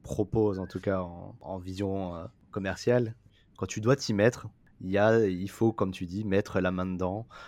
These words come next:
euh, configurer, il faut savoir ce que tu veux aussi. Et, et, euh, même si les outils commencent de plus en plus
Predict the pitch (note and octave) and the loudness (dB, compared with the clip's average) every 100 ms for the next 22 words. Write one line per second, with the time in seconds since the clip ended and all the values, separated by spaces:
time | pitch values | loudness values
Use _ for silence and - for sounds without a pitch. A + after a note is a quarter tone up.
0 | - - F2 G2+ - F#2+ F2 G2 - - | -14 -12 -8 -10 -8 -6 -2 -2 -4 -6
1 | F2+ - F2+ - E2+ E2+ F2 G2 - A#2+ | -6 -6 -10 -10 -8 -6 -4 -6 -10 -12
2 | F#2+ F#2+ E2+ - D#2+ D2+ D2+ D#2+ E2+ G#2 | -8 -8 -8 -6 -6 -4 -6 -8 -2 -2
3 | A2 - - A2+ G2 F#2 F#2+ - G#2+ G2 | -2 -4 -2 0 0 -2 -6 -8 -4 -2
4 | F#2+ F2+ E2+ G#2 G2+ G2 - A2 - | -2 -4 -8 -6 -4 -4 -4 -8 -8